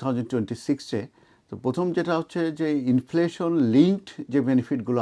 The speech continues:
আছে, সেগুলো মূলত বেড়ে যাবে by three point eight percent in April two thousand twenty-six-এ।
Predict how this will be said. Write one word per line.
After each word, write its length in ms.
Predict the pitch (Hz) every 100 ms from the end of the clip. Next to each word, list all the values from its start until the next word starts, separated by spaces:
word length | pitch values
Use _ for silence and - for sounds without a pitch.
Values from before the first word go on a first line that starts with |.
| 101
আছে, 240 | - 175 185
সেগুলো 400 | 143 127 156 151
মূলত 360 | 143 117 120 120 117 113 - - _ _ _ -
বেড়ে 240 | 110 139
যাবে 340 | 139 131 117 147
by 240 | 127 113 117 -
three 160 | 160 165
point 180 | 147 147 - 147
eight 140 | 175 -
percent 460 | 147 123 - 120 139 - - 139
in 100 | 165 165 - 143
April 380 | 135 - 147 147 151 - _ -
two 100 | 131 127
thousand 280 | 123 123 117
twenty-six-এ। 760 | 123 104 113 - 143 - 185